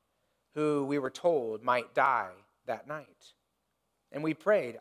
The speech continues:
"I believe your works are righteous. I might not see it right now,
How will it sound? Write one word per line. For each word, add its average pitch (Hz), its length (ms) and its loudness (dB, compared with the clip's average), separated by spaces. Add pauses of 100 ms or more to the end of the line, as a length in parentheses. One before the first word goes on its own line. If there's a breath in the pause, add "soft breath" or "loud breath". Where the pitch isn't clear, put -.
(100)
"I 143 260 2
believe 185 560 -2
your 165 600 2 (260)
works 165 540 0 (160)
are 175 340 2 (160)
righteous. 156 920 -4 (2000)
I 165 180 2
might 185 260 0
not 185 240 2
see 165 240 -6
it 131 140 -4
right 127 200 -8
now, 113 300 -18